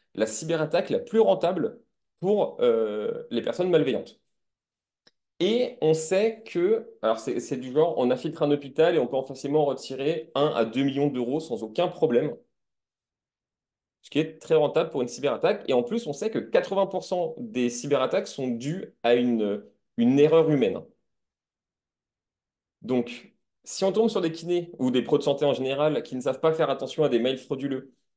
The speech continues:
qui envoient des mails non sécurisés, qui ne savent pas choisir un bon mot de passe,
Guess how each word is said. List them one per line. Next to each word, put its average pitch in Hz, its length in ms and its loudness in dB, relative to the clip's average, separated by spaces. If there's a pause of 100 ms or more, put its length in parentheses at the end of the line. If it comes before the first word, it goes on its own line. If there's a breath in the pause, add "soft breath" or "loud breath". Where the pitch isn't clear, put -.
(340)
qui 131 340 -10
envoient 147 260 8
des 160 140 4
mails 165 240 4
non 143 100 0
sécurisés, 143 720 -6 (1120)
qui 135 60 -6
ne 139 60 -4
savent - 180 0
pas 143 120 2
choisir 151 340 2
un 139 60 4
bon 139 120 4
mot 123 100 4
de 120 40 -6
passe, - 420 -6